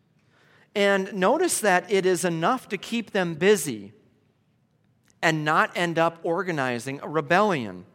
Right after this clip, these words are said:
And slavery still exists today. We see this all,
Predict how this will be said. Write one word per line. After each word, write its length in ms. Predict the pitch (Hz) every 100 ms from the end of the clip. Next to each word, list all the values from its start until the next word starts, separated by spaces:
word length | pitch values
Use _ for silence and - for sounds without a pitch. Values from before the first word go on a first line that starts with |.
| _ _ _ _ _ _ _ _ _ _ _ _ - _
And 180 | 196 190
slavery 640 | 180 196 196 285 254 240
still 520 | 190 - - 233 269 277
exists 580 | 208 170 - 190 196
today. 460 | - 220 196 247 208
We 140 | 147
see 200 | 143 -
this 220 | 220 190 -
all, 340 | 190 202 180